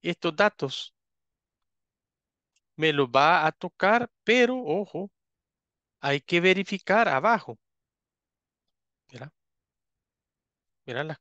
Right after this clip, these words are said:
las, las filas, mira las filas. Pa-, para comenzar, el total no pegó, ¿verdad? Entonces, si no pegó, ya no sigamos <laughs> ni revisando, porque no pegó.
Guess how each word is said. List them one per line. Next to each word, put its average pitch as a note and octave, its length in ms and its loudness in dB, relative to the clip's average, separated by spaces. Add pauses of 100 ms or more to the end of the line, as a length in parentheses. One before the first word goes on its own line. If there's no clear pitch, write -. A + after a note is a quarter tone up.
las, B2 340 -12 (540)
las - 120 2
filas, G3 300 2
mira D3+ 180 2
las G3+ 120 -2
filas. D3 480 -4 (1300)
Pa-, G3+ 220 2
para F3+ 180 4
comenzar, G#3+ 420 4
el C4+ 80 -2
total C#4+ 340 2
no A3 140 2
pegó, F#3 280 4
¿verdad? C3 200 0
Entonces, F3+ 360 -2
si F#3 60 -10
no G#3+ 120 -4
pegó, B3+ 320 -2
ya G3+ 160 -2
no E3 100 -10
sigamos D3 380 -8
<laughs> D3+ 40 -6
ni F3 100 -4 (100)
revisando, D#3+ 640 0 (140)
porque - 200 -6
no F3 160 -2
pegó. G3+ 260 0